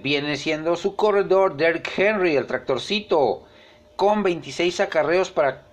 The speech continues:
ciento cuarenta y nueve yardas, cinco punto siete el promedio de yardas, eh, en cada acarreo, una de anotación y treinta y cuatro su acarreo más largo. Por su parte, Jacoby Brissett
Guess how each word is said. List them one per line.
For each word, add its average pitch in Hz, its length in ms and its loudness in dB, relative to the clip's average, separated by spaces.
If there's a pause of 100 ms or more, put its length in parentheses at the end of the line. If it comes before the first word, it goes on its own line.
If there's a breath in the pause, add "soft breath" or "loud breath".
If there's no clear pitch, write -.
(720)
ciento 185 440 -2
cuarenta 135 380 0
y 127 40 -4
nueve 151 260 0
yardas, 165 380 2
cinco 180 480 -6
punto 180 300 -4
siete 170 540 -2 (600 loud breath)
el 127 220 0
promedio 147 500 0
de 147 140 2
yardas, 160 680 2
eh, 101 880 -2
en 110 140 -8
cada 139 220 2
acarreo, 160 600 2 (280)
una 147 280 -2
de 151 100 2
anotación 160 720 2
y 156 160 -2
treinta 127 320 -2
y 110 60 -4
cuatro 139 640 0 (1900 loud breath)
su 185 340 4
acarreo 131 440 4
más 139 180 -2
largo. 160 380 2
Por 156 140 -2
su 127 160 -4
parte, 170 320 2
Jacoby 165 400 2
Brissett 165 640 0